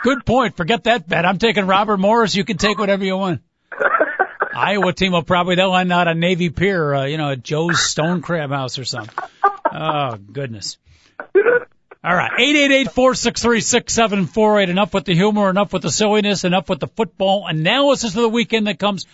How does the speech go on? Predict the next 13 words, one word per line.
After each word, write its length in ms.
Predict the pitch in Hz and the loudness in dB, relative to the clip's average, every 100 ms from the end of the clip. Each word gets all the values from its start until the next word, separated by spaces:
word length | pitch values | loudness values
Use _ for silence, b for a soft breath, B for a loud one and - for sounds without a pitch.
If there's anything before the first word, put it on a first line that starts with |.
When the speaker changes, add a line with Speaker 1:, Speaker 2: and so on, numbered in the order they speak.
| b | b
Speaker 1:
I 200 | 233 277 | 0 0
have 220 | 226 262 | 2 0
for 80 | - | 0
you, 140 | 233 285 | 2 2
my 160 | 202 | 0
friend, 220 | - 127 - _ _ _ _ _ _ _ _ _ _ _ - | -2 -6 -10 _ _ _ _ _ _ _ _ _ _ _ -2
a 60 | |
Speaker 2:
Oh. 280 | 147 190 160 | 2 4 4
Speaker 1:
baseball 640 | 131 262 - - 247 254 240 | 2 0 -2 -4 -2 -2 -4
trivia 480 | - - 277 214 131 | -8 -6 -6 -6 -10
question 500 | - 139 123 160 147 | -8 -6 -6 -4 -4
that, 260 | 143 - | -4 -4
uh, 160 | 147 | -4